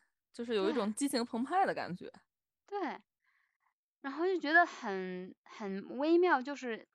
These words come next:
Speaker 2: 这个，这个事情到底是好事还是坏事呢？就是其实感觉有不同意见的人也挺多的，也挺极端的，
Speaker 1: 嗯。
Speaker 2: 所以就是出现了一边有打鸡血的人，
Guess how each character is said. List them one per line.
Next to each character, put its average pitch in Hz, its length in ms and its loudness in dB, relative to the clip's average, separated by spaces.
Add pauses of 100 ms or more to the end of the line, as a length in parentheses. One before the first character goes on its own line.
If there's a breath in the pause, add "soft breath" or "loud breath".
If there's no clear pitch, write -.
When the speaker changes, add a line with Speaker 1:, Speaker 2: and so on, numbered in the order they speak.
Speaker 2:
这 359 200 -2
个， 240 200 4 (100)
这 359 160 -4
个 285 100 0
事 294 140 -8
情 202 340 -8 (300 loud breath)
到 294 160 10
底 185 180 -6
是 - 160 -8
好 - 300 -8
事 226 160 -12
还 190 140 -8
是 202 100 -12
坏 202 320 2
事 - 280 -12
呢？ 92 140 -14 (300 loud breath)
就 269 100 -10
是 247 300 -4 (100)
其 - 160 -6
实 311 320 -2 (240 loud breath)
感 185 220 -2
觉 202 220 -6
有 202 200 -4
不 262 140 -14
同 208 260 -8
意 254 140 -4
见 220 240 -6
的 190 80 -6
人 185 220 -6
也 220 100 -8
挺 208 240 -18
多 190 260 -10
的， 190 180 -12
也 180 220 -6
挺 185 300 -16
极 175 180 -8
端 202 280 -4
的， 190 80 -4
Speaker 1:
嗯。 - 20 -8
Speaker 2:
所 226 160 -10
以 247 100 -6
就 226 140 -10
是 214 140 -16
出 - 180 -14
现 208 220 -4
了 175 100 -6
一 247 140 -10
边 254 240 0
有 233 100 -6
打 - 180 -6
鸡 208 140 -18
血 - 180 -16
的 - 160 -12
人， 107 300 -16